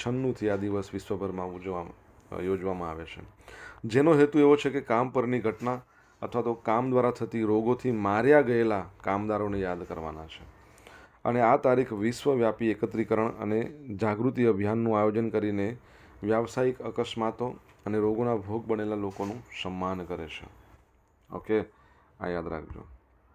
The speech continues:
સત્તરનો જાદુ, ચારનો જાદુ, નીતિ આયોગ, આર બી આઈ,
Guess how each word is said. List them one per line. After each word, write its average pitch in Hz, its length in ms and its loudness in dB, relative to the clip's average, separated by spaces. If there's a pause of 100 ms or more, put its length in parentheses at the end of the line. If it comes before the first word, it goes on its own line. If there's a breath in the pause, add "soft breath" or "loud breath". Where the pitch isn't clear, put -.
(2250 soft breath)
સત્તરનો 127 580 2
જાદુ, 117 420 0
ચારનો 110 500 0
જાદુ, 107 340 0
નીતિ 101 360 -2
આયોગ, 104 360 -2
આર 101 160 -2
બી 104 200 -2
આઈ, 113 120 -2